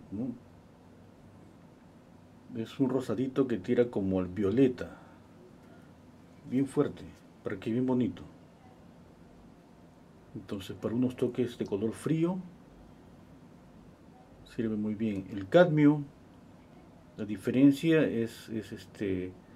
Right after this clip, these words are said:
es más cálido. Así que depende qué, qué pintan, pueden usar el uno y el otro.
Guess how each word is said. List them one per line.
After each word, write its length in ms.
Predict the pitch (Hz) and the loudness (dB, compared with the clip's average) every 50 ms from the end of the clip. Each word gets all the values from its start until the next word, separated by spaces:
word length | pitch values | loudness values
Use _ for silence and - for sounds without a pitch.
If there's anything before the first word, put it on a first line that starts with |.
| - - - - - - - - - - - | -20 -20 -20 -20 -20 -20 -20 -20 -20 -12 -8
es 300 | - 101 95 - - - | -8 -8 -8 -8 -8 -8
más 220 | 101 98 95 - | -8 -6 -8 -10
cálido. 500 | - - 127 117 110 95 92 87 85 82 - - - - - - - - - - - - - - - - - - - - - - - - - - - - - - - - - - - - - - - - - - - - - - - - - - - - - - - 92 | 0 2 2 2 2 0 -4 -6 -8 -10 -12 -16 -20 -20 -20 -20 -20 -20 -20 -20 -20 -20 -20 -20 -20 -20 -20 -20 -20 -20 -20 -20 -20 -20 -20 -20 -20 -20 -20 -20 -20 -20 -20 -20 -20 -20 -20 -20 -20 -20 -20 -20 -20 -20 -20 -20 -20 -20 -20 -20 -20 -20 -20 -20 -20 -20
Así 160 | 92 - - | -18 -16 -16
que 140 | - - 139 | -10 -8 -4
depende 480 | 135 131 127 - 123 113 113 110 113 110 | -4 -4 -4 -2 -2 -2 -2 -2 -4 -6
qué, 200 | - - 110 87 - - - | -6 -8 -10 -10 -12 -16 -10
qué 140 | - 120 101 | -8 -8 -8
pintan, 500 | 92 - 120 117 110 98 - 151 156 139 | -4 -2 -2 -2 0 0 0 -2 -2 -2
pueden 440 | - - 95 92 92 92 92 90 87 - - - - - - - - - - - - - - - - - - - - - - - - - - - - - - - - - - - | -4 -4 -4 -2 -2 -4 -4 -6 -10 -14 -20 -20 -20 -20 -20 -20 -20 -20 -20 -20 -20 -20 -20 -20 -20 -20 -20 -20 -20 -20 -20 -20 -20 -20 -20 -20 -20 -20 -20 -20 -20 -20 -20 -20
usar 280 | - - - 104 101 98 | -20 -10 -6 -6 -4 -4
el 120 | 95 92 | -4 -6
uno 220 | 101 101 98 95 | -6 -6 -6 -6
y 80 | 95 92 | -6 -6
el 100 | 90 90 | -6 -6
otro. 300 | 95 95 - - 143 143 | -8 -8 -8 -8 -10 -10